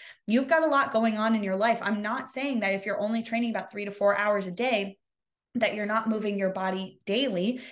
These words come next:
And we'll talk about, you know, general movement in a little bit in the lifestyle section. But we do also want to be putting forth some of our time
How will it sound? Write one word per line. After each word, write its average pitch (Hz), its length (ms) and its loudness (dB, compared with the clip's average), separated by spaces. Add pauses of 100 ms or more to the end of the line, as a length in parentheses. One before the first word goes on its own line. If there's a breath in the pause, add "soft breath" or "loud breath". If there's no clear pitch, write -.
(120)
And 220 120 2
we'll 214 140 0
talk 220 340 0
about, 202 340 2
you 196 140 -2
know, 190 80 -4
general 190 420 -2
movement 208 640 -4
in 196 140 -2
a 185 100 0
little 214 440 2
bit 190 260 2
in 190 140 -4
the 175 80 -2
lifestyle 208 500 -2
section. 185 600 -6 (840)
But 262 260 2 (280 loud breath)
we 254 120 4
do 277 200 4
also 302 260 2
want 262 140 0
to 247 60 0
be 262 140 -2
putting 240 260 -2
forth 226 280 -4
some 226 160 -2
of 220 100 -2
our 214 120 0
time 208 400 -4